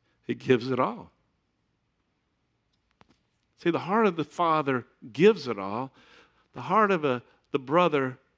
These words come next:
gives it all up for the other children. The heart of a son looks for the, the welfare of the other children, this daughter. An orphan's worried about me, slave's worried about me, child's worried about me.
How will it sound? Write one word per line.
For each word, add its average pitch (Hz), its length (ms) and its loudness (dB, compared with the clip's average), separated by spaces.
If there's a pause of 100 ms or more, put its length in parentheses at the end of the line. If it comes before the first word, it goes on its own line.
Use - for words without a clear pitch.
(160)
gives 123 300 -2
it 127 100 0
all 120 320 2
up 143 280 -2 (240)
for 123 120 -8
the 113 160 -2
other 110 200 -4
children. 110 420 -6 (1120)
The 135 80 -8
heart 214 180 0
of 165 80 0
a 143 80 4
son 180 560 -2 (1120)
looks 156 340 2
for - 160 -2
the, 135 160 2 (540)
the 135 80 -2
welfare 139 540 2
of 107 80 -4
the 110 100 -2
other 117 200 -2
children, 104 420 -4 (340)
this - 180 -6
daughter. 101 460 -6 (880)
An 123 140 -2
orphan's 165 400 0
worried 127 180 4
about 120 260 -2
me, 131 280 -2
slave's 139 520 0
worried 117 200 0
about 110 260 -4
me, 127 220 -4
child's 147 560 0
worried 101 200 -6
about 87 300 -16
me. 85 280 -18